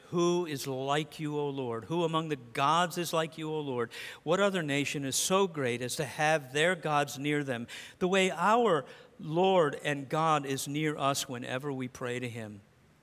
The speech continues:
That's Moses, by the way. You know, God is honored in,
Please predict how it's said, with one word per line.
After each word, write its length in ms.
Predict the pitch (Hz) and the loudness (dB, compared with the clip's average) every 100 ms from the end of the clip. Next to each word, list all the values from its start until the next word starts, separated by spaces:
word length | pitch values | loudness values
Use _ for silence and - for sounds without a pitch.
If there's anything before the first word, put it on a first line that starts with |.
| - | -6
That's 200 | 135 - | -6 -4
Moses, 600 | 135 127 123 104 104 - _ _ _ _ | -4 -6 -6 -10 -10 -12 _ _ _ _
by 140 | 117 | -10
the 100 | 110 | -8
way. 320 | 110 107 107 117 _ _ _ - - - - - - - - - - _ _ _ | -8 -10 -12 -16 _ _ _ -20 -20 -20 -20 -20 -20 -20 -20 -20 -20 _ _ _
You 60 | 139 | -14
know, 60 | |
God 320 | 120 156 160 156 | 0 4 4 4
is 120 | 135 | 2
honored 400 | 147 160 156 147 - | 2 4 0 -4 -8
in, 180 | 139 | -8